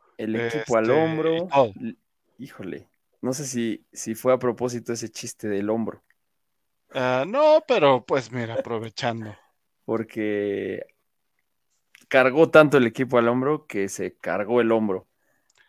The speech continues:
Speaker 1: Y ni modo, ahorita hablaremos de eso, pero qué r-, qué curioso que sí es un jugador tan versátil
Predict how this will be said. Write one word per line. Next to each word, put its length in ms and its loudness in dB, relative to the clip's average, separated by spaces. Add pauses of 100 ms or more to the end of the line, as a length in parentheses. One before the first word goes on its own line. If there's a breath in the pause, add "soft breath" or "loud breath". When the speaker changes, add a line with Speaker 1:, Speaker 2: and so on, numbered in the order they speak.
Speaker 1:
Y 720 -4 (560)
ni 140 -4
modo, 360 -2 (160)
ahorita 220 -2
hablaremos 380 0
de 60 -6
eso, 140 -8
pero 240 -4
qué 120 -2
r-, 260 -4
qué 180 -6
curioso 420 -4
que 200 -8
sí 220 -6
es 100 -10
un 80 -10
jugador 360 0
tan 220 2
versátil 560 -2